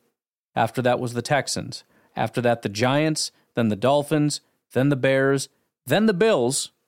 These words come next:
Oh, oh, they bought a Super Bowl. Well, no, first of all, they didn't win a Super Bowl. Second of all, they were already good last year. After that,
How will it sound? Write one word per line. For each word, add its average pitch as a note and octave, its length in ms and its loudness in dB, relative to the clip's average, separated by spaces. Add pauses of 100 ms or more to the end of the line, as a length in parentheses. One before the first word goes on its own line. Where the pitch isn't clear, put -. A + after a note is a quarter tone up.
Oh, A#3 520 2
oh, A3 260 2 (120)
they E3 100 2
bought F3 240 2
a - 20 0
Super G3 280 0
Bowl. D#3 260 2
Well, D3+ 260 0
no, D3 220 0
first D3+ 280 -4
of C#3+ 60 -2
all, C#3 80 4
they C#3 60 2
didn't C3 160 2
win C#3 100 2
a B2 60 -2
Super A#2+ 240 -4
Bowl. A2+ 180 2
Second B2 240 -2
of A#2 60 0
all, A#2 120 2
they A#2 80 2
were A#2 140 2
already A#2 240 2
good A2 160 -2
last A2 340 -2
year. F#2+ 140 -8
After C3 240 -4
that, D3+ 240 0